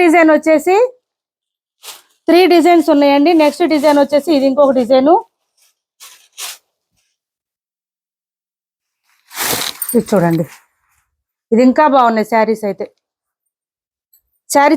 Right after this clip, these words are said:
చూడండి, పైవైపు చిన్న బార్డర్ వస్తుంది, బాటమ్ సైడ్ వచ్చేటప్పటికి హెవీగా వస్తుంది, ట్వెల్వ్ ఇంచెస్ బార్డర్ పైన వస్తుంది. ఇదంతా కూడా మనకి పీకాక్ డిజైన్ స్టైల్లో వచ్చేసింది. చాలా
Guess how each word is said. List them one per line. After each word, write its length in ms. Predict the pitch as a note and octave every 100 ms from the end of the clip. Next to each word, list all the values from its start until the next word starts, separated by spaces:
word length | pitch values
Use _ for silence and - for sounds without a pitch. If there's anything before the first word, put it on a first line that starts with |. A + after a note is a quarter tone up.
| E4
చూడండి, 300 | D4 D4 F4+ E4+
పైవైపు 340 | D4 D#4+ D#4+ -
చిన్న 140 | C#4+ C#4
బార్డర్ 220 | C#4 C#4 B3+
వస్తుంది, 240 | C4+ C#4+ C#4+
బాటమ్ 260 | C4+ D4 D4
సైడ్ 160 | D4 C4
వచ్చేటప్పటికి 500 | C4+ C4+ C4 C4+ F4 C#4+
హెవీగా 300 | B3+ C#4+ C#4
వస్తుంది, 240 | B3+ C4 C#4
ట్వెల్వ్ 240 | C4+ C4 C#4+
ఇంచెస్ 240 | C#4 C#4 A3+
బార్డర్ 240 | A#3+ B3+ B3
పైన 240 | A#3+ B3 A#3
వస్తుంది. 360 | - B3 D4+ G4 - - - - B3+
ఇదంతా 340 | C#4+ D4 D#4+ D4+
కూడా 160 | D4+ D4+
మనకి 240 | C#4+ C4+ E4+ -
పీకాక్ 340 | D4 D4+ C#4 C#4+
డిజైన్ 240 | C#4+ C4+
స్టైల్లో 320 | - C4 C#4+ C#4
వచ్చేసింది. 540 | C4 C4+ B3+ C4+ C4+ G4 A#4 _ _ _ _ _ _ _ _ _ _ _ _ - - -
చాలా 220 | C4 C4